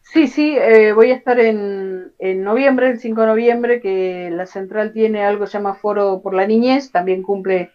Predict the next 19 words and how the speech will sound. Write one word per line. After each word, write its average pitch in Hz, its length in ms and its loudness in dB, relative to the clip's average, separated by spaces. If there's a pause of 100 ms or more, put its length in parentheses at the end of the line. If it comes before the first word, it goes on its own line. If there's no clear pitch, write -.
(420)
los 185 100 -4
veinte 202 340 2
años, 208 280 4
creo, 214 300 2
y 208 140 0
ahí 196 180 0
vamos 202 200 0
a - 40 -8
estar 208 180 0
en 208 140 -2
esa 214 180 2
actividad. 233 560 2 (260)
Nosotros 262 400 -2
tenemos 240 480 0
un 214 140 -6
trabajo 220 580 2
muy, 202 680 -8
muy 214 160 -8
fuerte 233 640 -2